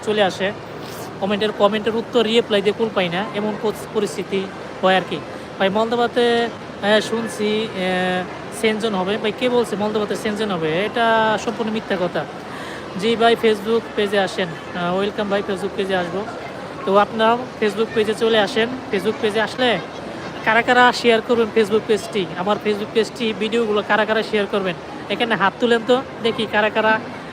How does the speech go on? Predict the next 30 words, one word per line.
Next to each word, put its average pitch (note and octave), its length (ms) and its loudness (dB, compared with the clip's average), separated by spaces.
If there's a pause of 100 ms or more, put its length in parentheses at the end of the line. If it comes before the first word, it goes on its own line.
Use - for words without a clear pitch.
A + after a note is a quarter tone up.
আমার G#3+ 160 2
সাথে A3+ 320 -2
কন্টিনিউ A3 360 0
অ্যাক্টিভ G3+ 400 -2
থাকেন G3+ 380 0
কিংবা G3 200 -2
অ্যাক্টিভ F#3+ 320 -2
থাকতে G#3 260 -2
চান। G3 240 0 (500)
ভাই, F#3+ 100 2
মলদোবা A3 320 2
থেকে, A3 520 0
এ, G3+ 400 0
গেম G3 220 -4
দেওয়া G#3 200 0
যায়, F3+ 260 0
এ F3+ 100 -2
বিষয়ে G3+ 260 -2
আমি G#3+ 140 -6
কোনো G#3 180 -4
কিছু G3+ 200 -6
বলতে G3+ 220 -4
চাই F3 240 -2
না, G#3+ 180 -4 (280)
বলতে F#3+ 200 -2
পারবো F3 300 0
না। D#3 80 -6
আহ, - 1080 -2
এইসব F3+ 200 0 (120)
সম্পর্কে G3+ 340 -2